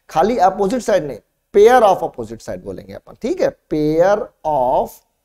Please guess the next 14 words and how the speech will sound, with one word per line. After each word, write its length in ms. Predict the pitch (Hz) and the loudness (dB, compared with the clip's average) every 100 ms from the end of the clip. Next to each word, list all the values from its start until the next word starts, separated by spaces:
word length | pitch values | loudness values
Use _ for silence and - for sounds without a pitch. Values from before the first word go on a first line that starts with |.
| _ _ _ 147 | _ _ _ -10
opposite 520 | 139 143 131 151 - | -6 -6 -6 -10 -12
side, 200 | - _ _ _ _ | -16 _ _ _ _
यानी 160 | 175 233 | -4 0
दोनों 320 | 220 233 262 | 2 4 4
के 120 | 254 | 4
दोनों 260 | 214 214 202 | 4 2 0
पेयर 280 | 185 147 - | 0 -2 -2
को, 140 | - | -8
दोनों 320 | 123 185 220 | -2 2 2
के 120 | 233 | 4
दोनों 280 | 165 180 190 | 4 4 2
पेयर 260 | 196 180 170 | 2 0 0
को 160 | 220 | -2
आपको 640 | 233 170 160 196 190 208 | -4 -2 -4 -6 -6 0